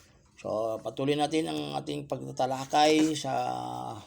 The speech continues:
topic na mga bulaang propeta. Dapat pala mag-ingat tayo kasi nakasalalay ang ating kaligtasan.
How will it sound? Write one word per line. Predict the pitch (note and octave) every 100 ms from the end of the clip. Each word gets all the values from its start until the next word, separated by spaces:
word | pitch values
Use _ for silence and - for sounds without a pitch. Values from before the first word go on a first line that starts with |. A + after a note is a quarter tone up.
| -
topic | - C3 - D3 C#3 D3
na | C#3+ C#3 C3+ C3+ C3
mga | C3 C3+ C3+ B2
bulaang | A#2+ B2 B2+ C3+
propeta. | B2 C3 C#3 C3 E3+ F#3+ C#3+ - - - - - - - - - - - - - - -
Dapat | G2+ - - C3+ -
pala | C3+ D3+ C#3+ B2 G#2+
mag-ingat | G#2 G2 A#2 B2 A2
tayo | - B2+ D#3+ C3
kasi | - - A#2 A2+ G#2+ F#2 - -
nakasalalay | G2 F#2 G2+ G#2 A2 C3 B2+ A#2
ang | G#2 G#2+
ating | A2+ A2+ A2
kaligtasan. | G2+ G#2 G2+ F#2+ F#2 A#2+ G#2